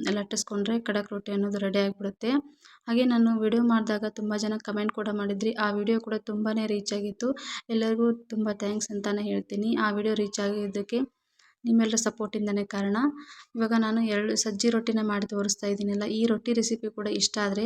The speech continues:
ಒಂದು ಲೈಕ್ ಮಾಡಿ, ಹಾಗೆ ಇಷ್ಟ ಆದರೆ ಕಾಮೆಂಟ್ ಮಾಡಿ. ನೋ-, ನೋಡಿ ನಾವು ಲಟ್ಟಿಸಿ ಎಷ್ಟು ದೊಡ್ಡ ಸೈಜಲ್ಲಿ ಕೂಡ ಮಾಡ್ಕೋಬೋದು. ನೋಡಿ ಎರಡು ಕೈ ಇಟ್ಟು ತೋರಿಸ್ತಾ ಇದ್ದೀನಿ ನಾನು,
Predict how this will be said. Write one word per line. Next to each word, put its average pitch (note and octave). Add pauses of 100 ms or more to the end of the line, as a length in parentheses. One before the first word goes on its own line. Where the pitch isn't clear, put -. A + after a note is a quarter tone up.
ಒಂದು G#3+
ಲೈಕ್ G#3
ಮಾಡಿ, G3+
ಹಾಗೆ A3 (400)
ಇಷ್ಟ A3+
ಆದರೆ G#3
ಕಾಮೆಂಟ್ G3+
ಮಾಡಿ. G3+
ನೋ-, A#3+ (520)
ನೋಡಿ A3+
ನಾವು A3
ಲಟ್ಟಿಸಿ A3+
ಎಷ್ಟು A3
ದೊಡ್ಡ G#3+
ಸೈಜಲ್ಲಿ A#3
ಕೂಡ A3+
ಮಾಡ್ಕೋಬೋದು. G#3
ನೋಡಿ A3
ಎರಡು G#3
ಕೈ A3+
ಇಟ್ಟು A3+
ತೋರಿಸ್ತಾ G3+
ಇದ್ದೀನಿ G#3
ನಾನು, G3